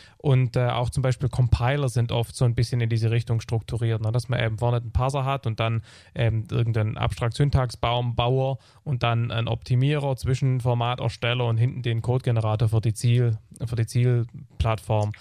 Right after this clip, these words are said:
Auch da kommt sowas in derartigen, sowas derartiges zum Einsatz. Und wie du sagtest, das hat jetzt eigentlich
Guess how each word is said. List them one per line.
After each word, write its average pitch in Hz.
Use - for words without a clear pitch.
Auch 117
da 107
kommt 113
sowas 107
in 113
derartigen, 110
sowas 110
derartiges 113
zum -
Einsatz. 110
Und 143
wie 175
du 185
sagtest, 160
das 156
hat 160
jetzt 160
eigentlich 143